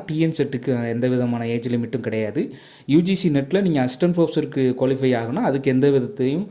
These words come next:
ஏஜ் லிமிட் கிடையாது. நீங்க ஜே ஆர் எஃப் ப்ரிப்பேர் பண்ணா மட்டும்தான் அதுக்கு ஏஜ் லிமிட் இருக்கு. இதே டி என் டி ஆர் பிக்கு உங்களுக்கு ஐம்பத்தி ஏழு வயசு ஏஜ் லிமிட்டா வந்து இருக்கதா கடந்த நோட்டிஃபிகேஷன் வந்து தெரிவிச்சிருக்கு. இதோட குவாலிஃபிகேஷன் பார்த்துட்டோம்னா, மூணுக்குமே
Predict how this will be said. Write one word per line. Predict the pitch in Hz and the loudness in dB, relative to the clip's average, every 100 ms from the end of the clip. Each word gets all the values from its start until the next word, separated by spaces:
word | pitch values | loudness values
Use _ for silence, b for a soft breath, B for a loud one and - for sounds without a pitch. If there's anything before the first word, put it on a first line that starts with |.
| B B B | B B B
ஏஜ் | 131 135 | 0 2
லிமிட் | 135 123 117 120 | 2 2 0 0
கிடையாது. | 113 117 165 | 0 0 0
நீங்க | 135 123 | 0 2
ஜே | 131 143 | 2 2
ஆர் | 160 | 2
எஃப் | 151 - | -2 -4
ப்ரிப்பேர் | 131 131 127 | -2 0 -2
பண்ணா | 123 120 | -2 -4
மட்டும்தான் | 113 113 151 135 | -4 -4 -2 -2
அதுக்கு | 123 | -2
ஏஜ் | 123 123 | -2 -2
லிமிட் | 117 113 110 | -6 -6 -6
இருக்கு. | 104 127 170 B B B B B | -6 -4 -4 B B B B B
இதே | 131 180 185 | -2 0 2
டி | 185 | 2
என் | 208 185 | 4 4
டி | 156 | 2
ஆர் | 139 123 | 2 2
பிக்கு | 123 185 | 0 0
உங்களுக்கு | 165 127 127 | 2 0 0
ஐம்பத்தி | 120 135 156 160 | 0 0 0 2
ஏழு | 143 120 | 2 4
வயசு | 117 123 143 127 113 | 2 2 0 0 0
ஏஜ் | 120 123 120 | -2 -2 -4
லிமிட்டா | 113 110 117 | -6 -8 -8
வந்து | 107 101 139 127 | -8 -8 -4 -4
இருக்கதா | 113 - 113 156 165 - - | -6 -6 -4 -4 -4 -10 -8
கடந்த | 120 131 131 127 120 | -4 -2 -2 -2 -2
நோட்டிஃபிகேஷன் | 120 120 120 113 110 113 | -4 -8 -10 -10 -10 -10
வந்து | 101 127 135 - | -10 -6 -6 -4
தெரிவிச்சிருக்கு. | 113 110 - - - 156 - B B B B B - | -4 -4 -8 -8 -4 -4 -4 B B B B B -4
இதோட | 131 127 | -2 2
குவாலிஃபிகேஷன் | 156 185 190 175 170 170 135 | 2 2 2 2 2 0 0
பார்த்துட்டோம்னா, | 131 123 123 165 165 | 0 0 0 0 2
மூணுக்குமே | 143 160 156 139 | 4 2 2 0